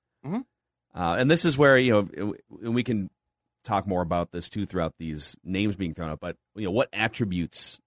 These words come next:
Speaker 2: do you really want? And I definitely need someone who is a leader and someone who can help set culture. I think the coach is gonna be really key in that, and the quarterback should be key in that, whoever that winds up being long-term as well.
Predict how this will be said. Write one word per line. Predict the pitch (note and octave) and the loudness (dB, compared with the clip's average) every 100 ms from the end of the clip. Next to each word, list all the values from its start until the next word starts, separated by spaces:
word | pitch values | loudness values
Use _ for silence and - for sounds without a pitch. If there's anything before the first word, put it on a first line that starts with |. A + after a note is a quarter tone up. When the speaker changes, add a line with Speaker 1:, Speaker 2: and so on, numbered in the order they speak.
| F2 | -10
Speaker 2:
do | F#2 | -4
you | G2 | -2
really | F2+ G2 F#2 | -2 -2 -2
want? | D2+ E2 C#2+ G#1+ - - - | -2 -6 -8 -10 -16 -20 -14
And | F2 E2+ E2 D#2+ D#2+ _ _ _ _ _ _ _ _ _ _ - | -8 -6 -4 -6 -8 _ _ _ _ _ _ _ _ _ _ -4
I | A#2+ | 0
definitely | A#2 D#3+ D#3+ D#3 | 4 4 6 6
need | C#3+ C3 | 6 4
someone | C3+ A#2+ A2+ G#2+ | 4 6 6 4
who | A2 G#2 G2 F#2+ - _ _ _ _ | 4 4 4 2 0 _ _ _ _
is | - C3+ | -2 2
a | C3+ | 4
leader | B2 A2 F#2 F#2+ G2+ | 4 2 4 2 2
and | G2+ | 0
someone | G2+ A2+ A2+ | 0 2 2
who | A2+ | 2
can | A2 | 0
help | G#2 G#2 - | 0 -2 -2
set | - G2+ - | -2 -4 -2
culture. | F2+ E2 G2+ | -4 -2 -2
I | F#2+ | 0
think | A2 | -2
the | - | -4
coach | - - A2 A#2 A2+ | -14 -6 2 2 2
is | G#2 | -4
gonna | G#2 F#2+ | -2 -2
be | F2+ | 0
really | F2 F2 | 0 -2
key | E2+ - F2 | -4 -6 -6
in | E2+ D#2+ | -4 -6
that, | D#2 D#2 E2 | -6 -4 -6
and | - F#2 F2 | -6 -4 -4
the | E2 | -4
quarterback | - - G#2+ G#2 F#2+ F2+ - | -8 -4 -2 2 2 0 -2
should | G2 | -4
be | E2+ | -4
key | E2 - F2 D#2+ | -6 -6 -6 -4
in | D#2+ | -4
that, | D2+ D2 C#2+ | -6 -6 -4
whoever | F#2+ F2 | -2 0
that | F2 F2 | -2 -2
winds | F2 E2+ E2+ | -2 -4 -6
up | |
being | - E2+ D#2+ | -8 -6 -4
long-term | E2 E2 - D#2 D2 - | -4 -6 -6 -8 -8 -12
as | D#2 | -10
well. | D2+ C2+ C#2+ | -8 -8 -10